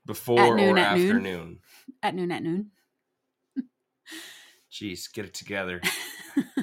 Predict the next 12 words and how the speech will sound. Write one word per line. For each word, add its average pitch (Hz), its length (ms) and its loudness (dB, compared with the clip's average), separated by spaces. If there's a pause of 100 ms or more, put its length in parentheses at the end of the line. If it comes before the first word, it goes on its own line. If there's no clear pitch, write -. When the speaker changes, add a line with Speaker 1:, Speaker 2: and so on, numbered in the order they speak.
(340)
Speaker 1:
This 110 180 -14
is 104 100 -8
a 101 60 -8
serious 117 1000 0
morning 107 380 0
show. 92 340 -4
Is - 1600 -20
this - 120 -14
thing 104 140 -4
on? 110 280 -6 (340)
Okay, 87 220 -16 (420)
good. 92 220 -14